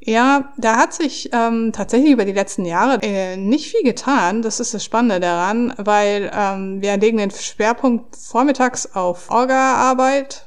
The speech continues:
ein bis zwei Stunden jeweils, um irgendwelche komplexen politischen Fragen zu beantworten. Wo stehen wir eigentlich zu Frage X? Oder was ist eigentlich unsere, unsere Vision von der Welt? Oder mit welchem Projekt würden wir gerne als nächstes vorangehen? Ähm,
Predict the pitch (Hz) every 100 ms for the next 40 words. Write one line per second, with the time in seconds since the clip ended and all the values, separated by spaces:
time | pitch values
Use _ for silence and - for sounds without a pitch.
0 | - 202 208 208 - 208 190 - 247 254
1 | 247 226 220 214 214 208 202 - 220 214
2 | 190 - 202 214 202 220 214 - 202 190
3 | 190 - 202 208 226 214 202 - 190 208
4 | 208 208 185 180 202 202 190 190 190 190
5 | 180 185 - 226 226 202 196 196 190 -
6 | - 185 170 - 302 294 - - 196 202
7 | 190 180 175 - - - - 180 - 196
8 | 190 190 190 190 185 - 202 190 180 180
9 | 214 202 190 185 180 220 226 202 190 190
10 | 185 185 226 262 254 196 190 190 175 175
11 | 196 196 196 208 208 220 - 185 190 -
12 | 196 190 190 190 180 170 - 254 254 247
13 | - 233 214 208 233 226 - 208 220 220
14 | 214 208 196 - 190 185 185